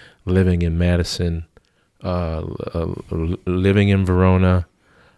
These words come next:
uh, my neighbors are gonna be white. And so unless I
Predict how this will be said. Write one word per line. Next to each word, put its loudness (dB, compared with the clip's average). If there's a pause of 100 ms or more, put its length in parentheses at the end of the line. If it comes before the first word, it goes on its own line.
(120)
uh, -4
my 0
neighbors 2
are 0
gonna 0
be -2
white. -4 (460)
And -4
so -2
unless -2
I -4